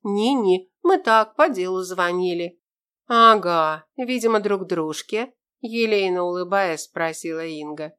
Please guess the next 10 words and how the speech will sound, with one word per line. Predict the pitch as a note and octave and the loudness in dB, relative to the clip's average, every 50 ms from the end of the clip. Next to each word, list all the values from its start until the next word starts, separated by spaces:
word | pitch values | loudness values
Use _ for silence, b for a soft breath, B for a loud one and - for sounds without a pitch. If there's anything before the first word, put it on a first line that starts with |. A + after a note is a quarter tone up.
| _ _ _ _ _ _ _ _ _ - | _ _ _ _ _ _ _ _ _ -10
«Не | G#3 G3+ G3+ G3+ G3+ G3+ A3 C4 D4+ D#4+ D4+ | -6 -4 -2 0 2 2 2 2 2 0 -2
верю. | G#3+ F#3 F#3 F#3 F#3 F#3 F#3 F#3 F3+ F3+ F3+ F#3+ F#3 F#3 F#3 F#3 F#3 - _ _ _ _ _ - | -2 -2 0 2 4 4 4 2 0 0 0 0 0 2 2 0 -2 -4 _ _ _ _ _ -8
Вы, | G3+ G3 F#3+ F3+ G#3+ B3 D4+ | -6 -6 -4 -2 -2 -2 -2
сороки, | D4 - D4 A3 F#3+ F#3 G3 A3 C4+ C4 - A#3+ | 0 2 2 2 4 2 0 -2 -2 -4 -6 -6
ещё | G3+ F#3+ F#3 - - - A#3+ C4 C4 | -4 -4 -4 -6 -6 -4 -4 -6 -6
те. | C4 - - - F#3+ F3+ E3+ E3 - _ _ _ _ _ | -6 -8 -6 -2 -2 -2 -2 -4 -8 _ _ _ _ _
Колитесь, | - C4 A#3 A#3 B3 B3 A#3+ G#3+ - - A3+ G#3+ - - | 0 2 2 2 2 0 -2 -4 -6 -6 -8 -8 -8 -6
сучки, | - A3 A3 - - - A3+ G#3 | -6 -6 -8 -8 -10 -10 -10 -8
кому | - - A#3+ B3 A#3+ G#3 F#3 F3 | -2 0 0 2 2 0 -2 -2
растрепали». | F#3 F3+ - - F#3+ G3 F#3+ F#3+ - F#3+ F3+ F3 F3 F3+ F3+ F3+ _ | -4 -6 -8 -8 -6 -6 -4 -2 0 0 2 2 0 -2 -4 -8 _